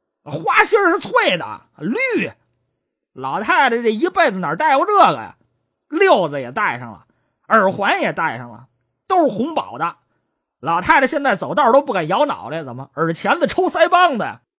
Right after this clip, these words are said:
往门口这么一站，这脸上都起了宝色了。吃得好啊，这些天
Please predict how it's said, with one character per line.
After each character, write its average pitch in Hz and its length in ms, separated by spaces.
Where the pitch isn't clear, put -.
往 165 280
门 320 220
口 127 260
这 226 80
么 170 100
一 240 200
站， 214 240
这 233 120
脸 147 400
上 117 80
都 185 140
起 - 380
了 117 100
宝 208 240
色 - 140
了。 175 240
吃 - 200
得 190 100
好 101 320
啊， 127 240
这 143 100
些 143 160
天 139 360